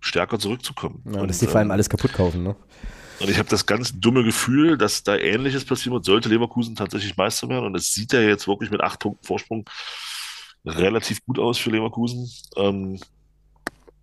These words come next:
Speaker 1: ja, also, äh, ich würd mich nicht wundern, wenn der Trainer bei Bayern dann nächste Saison Xabi Alonso heißt. Ähm,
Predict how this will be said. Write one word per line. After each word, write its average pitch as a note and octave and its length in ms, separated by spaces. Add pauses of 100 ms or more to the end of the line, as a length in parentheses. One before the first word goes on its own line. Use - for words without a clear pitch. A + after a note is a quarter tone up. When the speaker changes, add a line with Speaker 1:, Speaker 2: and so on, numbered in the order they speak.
(840)
Speaker 1:
ja, A#2 360
also, E2+ 480
äh, D#2 220
ich - 160
würd - 120
mich G2+ 160
nicht F#2 160
wundern, A#2 520
wenn F#2 220
der F#2+ 120
Trainer F#2+ 320
bei G2+ 100
Bayern F#2 320
dann G2+ 140
nächste F#2+ 240
Saison F#2+ 200
Xabi F#2 240
Alonso G#2+ 320
heißt. D3 500 (100)
Ähm, F#2+ 300